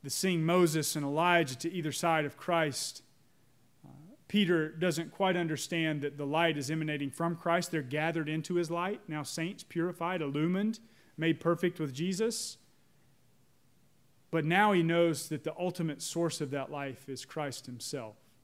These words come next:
And so Origen says something really neat. Moses summarizes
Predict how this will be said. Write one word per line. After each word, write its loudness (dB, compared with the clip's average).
And -2
so 4
Origen 6
says 2
something -2
really 0
neat. -4
Moses 8
summarizes 4